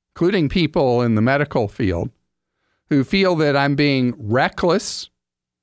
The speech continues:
careless, and creating danger for others by encouraging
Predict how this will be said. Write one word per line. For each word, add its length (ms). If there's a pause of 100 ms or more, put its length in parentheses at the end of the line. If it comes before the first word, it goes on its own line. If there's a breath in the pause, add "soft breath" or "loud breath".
(360)
careless, 680 (460)
and 200
creating 520
danger 480
for 180
others 420
by 180
encouraging 840